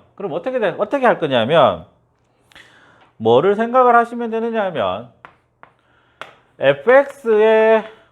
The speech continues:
뭐를 찾으시면 되냐면 최소값을 찾아요.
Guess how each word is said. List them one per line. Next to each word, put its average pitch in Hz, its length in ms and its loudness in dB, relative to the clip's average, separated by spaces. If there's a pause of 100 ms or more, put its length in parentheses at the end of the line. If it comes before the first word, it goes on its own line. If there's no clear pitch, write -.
뭐를 120 360 -6
찾으시면 220 520 -6
되냐면 143 640 -6
최소값을 277 1500 -2
찾아요. 156 520 -4